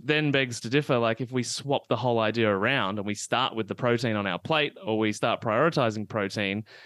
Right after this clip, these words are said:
then, uh, we're more likely to trigger an actual satiation response and actually have that desire to put the kn-, knife and the fork down or to stop looking for the next meal. So, yeah, and, and then we, and then the next step would be, yeah, getting,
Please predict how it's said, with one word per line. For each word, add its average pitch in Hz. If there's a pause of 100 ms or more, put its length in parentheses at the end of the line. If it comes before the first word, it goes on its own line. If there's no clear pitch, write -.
(300)
then, 135
uh, -
we're 117
more 135
likely 120
to 110
trigger 113
an 110
actual 107
satiation 113
response 123
and 104
actually 117
have 113
that 104
desire 107
to - (120)
put -
the 113
kn-, 110
knife 107
and 104
the 101
fork 101
down 101
or 95
to 107 (200)
stop -
looking 113
for 104
the 98
next 98
meal. 98
So, 107 (460)
yeah, 113
and, 120
and 131
then 143
we, 131
and 120
then 127
the 117
next 120
step -
would 107
be, 104
yeah, 110
getting, 107